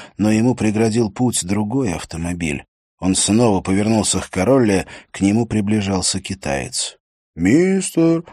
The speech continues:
повторил он, и в это самое время движение на встречной полосе возобновилось.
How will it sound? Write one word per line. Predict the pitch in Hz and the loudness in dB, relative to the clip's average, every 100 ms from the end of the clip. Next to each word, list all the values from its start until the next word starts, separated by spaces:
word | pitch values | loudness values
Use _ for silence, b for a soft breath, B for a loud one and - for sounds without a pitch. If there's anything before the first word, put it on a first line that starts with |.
| B - | B -4
повторил | 117 - 95 90 90 110 | -4 0 0 0 0 2
он, | 151 135 B B | 4 2 B B
и | 95 104 | -4 0
в | 127 | 0
это | 127 117 | -2 -2
самое | - 131 117 110 | 0 0 2 2
время | 107 143 131 110 | 2 2 2 2
движение | 90 117 113 139 135 120 107 | 2 0 2 2 2 2 2
на | 107 | 0
встречной | 101 - 117 127 - 113 | -2 -2 0 0 0 -2
полосе | 104 95 92 85 - 87 92 80 b b _ | -2 -2 -2 -2 -4 -4 -4 -6 b b _
возобновилось. | 85 90 80 82 85 85 71 65 73 - - | -6 -4 -4 -4 -6 -6 -6 -10 -10 -10 -10